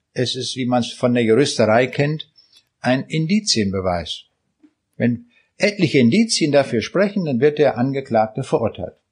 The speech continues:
und spricht von einem Indizienbeweis. Das heißt, die Werke der Schöpfung, so kann man es auch sagen,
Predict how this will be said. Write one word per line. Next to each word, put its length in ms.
und 140
spricht 280
von 140
einem 280
Indizienbeweis. 960
Das 160
heißt, 240
die 160
Werke 360
der 120
Schöpfung, 420
so 140
kann 160
man 100
es 100
auch 280
sagen, 420